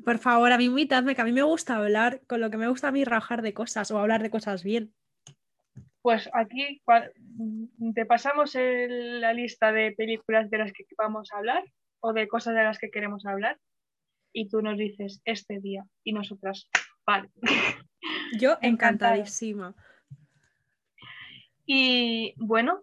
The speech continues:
Speaker 2: pues muchas gracias a tanto a ti como a los espectadores que nos estén viendo, a los cuatro que nos ven siempre, un besito en la frente.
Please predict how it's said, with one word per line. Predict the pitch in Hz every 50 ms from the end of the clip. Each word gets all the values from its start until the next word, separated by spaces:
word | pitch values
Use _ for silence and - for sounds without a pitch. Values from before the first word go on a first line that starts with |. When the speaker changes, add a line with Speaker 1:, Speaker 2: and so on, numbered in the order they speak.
| _ -
Speaker 2:
pues | 233 226 226 - - - _
muchas | - 226 240 233 247 247 233
gracias | 233 226 226 233 208 - -
a | 214 208 208 208 202 208 202 202 202 202 208 - _ - - - _ _ _ _ _
tanto | - 214 208 202 208
a | 202
ti | 202 220
como | 208 - 208 202 202 202 202 196 - -
a | - 208
los | 208 202 202 202 202 202 202 202 202 202 208
espectadores | 214 202 - - 202 196 208 202 208 208 202 202 -
que | 202
nos | 208 208 208
estén | 202 196 - 196 202 202
viendo, | 202 208 214 226 240 294 370 381 - -
a | 226 220
los | 220 214 214
cuatro | - - 214 208 220 208 202
que | 220
nos | 214 214 214 208
ven | 208 208 208
siempre, | 196 - 214 208 214 196 196 196 196 196 - _ - - - _ _ _ _
un | - 220 214
besito | 208 208 202 202 220 208 202 202
en | 202 202
la | 202 196
frente. | - 208 226 240 262 269 370